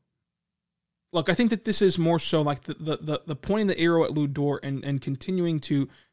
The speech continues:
to kind of bash Lou Dort is more so a frustration of this roster doesn't have anyone else to turn to in these scenarios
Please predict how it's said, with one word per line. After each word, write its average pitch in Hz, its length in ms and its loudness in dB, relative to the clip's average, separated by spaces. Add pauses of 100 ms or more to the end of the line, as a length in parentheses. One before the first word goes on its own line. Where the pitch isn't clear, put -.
to 147 160 -4
kind 151 200 0
of 139 240 -8 (120)
bash 147 540 -4
Lou 147 200 0
Dort 139 440 -4 (800)
is 180 540 4 (220)
more 185 300 2
so 190 300 2
a 160 40 4
frustration 160 960 -2
of 143 420 -2 (400)
this 156 280 -2
roster 160 420 0
doesn't 151 260 -2
have 143 180 -2
anyone 151 340 0
else 147 180 -4
to 147 80 -6
turn 147 300 -6
to 170 140 0
in 170 80 0
these 175 160 -2
scenarios 190 600 -6